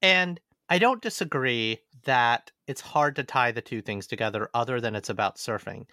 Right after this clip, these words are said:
And I was okay with that because, I hate to say it, it was almost a distraction from the personal tragedy. I don't think I could have read this book alone if it was just about the personal tragedy. So to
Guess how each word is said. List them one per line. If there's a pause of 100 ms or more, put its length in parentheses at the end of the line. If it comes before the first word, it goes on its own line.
(360)
And
I
was
okay
with
that
because, (280)
I
hate
to
say
it, (220)
it
was
almost
a
distraction
from
the
personal
tragedy.
I
don't
think
I
could
have
read
this
book
alone (280)
if
it
was
just
about
the
personal
tragedy. (220)
So
to